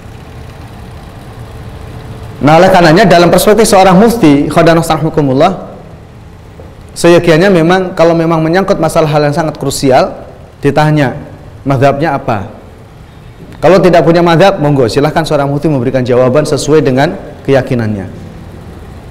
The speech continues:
Ulama-ulama terdahulu ketika ada orang minta fatwa,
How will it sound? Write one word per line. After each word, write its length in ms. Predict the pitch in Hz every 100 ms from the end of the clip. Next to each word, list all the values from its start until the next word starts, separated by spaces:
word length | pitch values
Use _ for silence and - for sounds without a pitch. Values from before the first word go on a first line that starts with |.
| - - - - - - - - - - - - - - -
Ulama-ulama 640 | - 160 202 214 208 202 190
terdahulu 400 | 190 165 220 247 208
ketika 240 | 180 185
ada 160 | 170 170
orang 240 | 170 170
minta 160 | 165 165
fatwa, 480 | 233 156 131 147